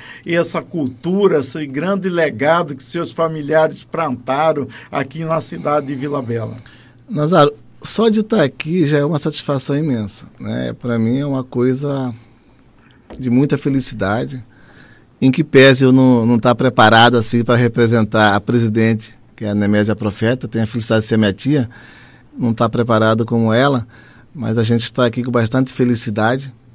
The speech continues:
Speaker 2: né? É uma questão de satisfação mesmo, até porque quando a gente faz não pra aparecer, a gente faz pela fé, né? É uma coisa que já vem de família,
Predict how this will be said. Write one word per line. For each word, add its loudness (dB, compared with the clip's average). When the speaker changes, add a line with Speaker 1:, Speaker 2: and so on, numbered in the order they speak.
Speaker 2:
né? -2
É -4
uma 2
questão 0
de 4
satisfação -2
mesmo, 2
até -4
porque 0
quando 0
a -2
gente 2
faz 2
não 0
pra 2
aparecer, 2
a 2
gente -2
faz -4
pela 0
fé, -2
né? -2
É -2
uma -2
coisa -4
que -6
já 2
vem 0
de -6
família, 0